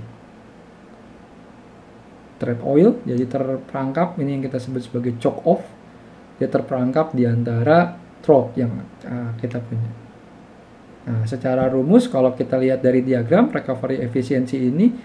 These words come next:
merupakan S max dikurang S R dibagi X max.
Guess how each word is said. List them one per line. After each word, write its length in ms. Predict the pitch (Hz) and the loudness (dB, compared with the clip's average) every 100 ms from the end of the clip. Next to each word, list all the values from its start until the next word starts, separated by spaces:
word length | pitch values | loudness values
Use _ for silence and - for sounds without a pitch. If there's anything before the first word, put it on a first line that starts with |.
| - - - - | -18 -20 -20 -6
merupakan 560 | 135 131 127 131 185 - | -2 -2 0 0 0 -2
S 240 | 135 - | -4 -2
max 340 | 156 190 - - | 0 0 -2 -6
dikurang 400 | 123 135 131 117 | -2 -2 -2 -2
S 160 | 120 - | -4 2
R 240 | 175 185 | 2 2
dibagi 320 | 139 117 123 | 0 -2 -2
X 240 | 131 113 - | -4 -4 -2
max. 240 | 175 | -2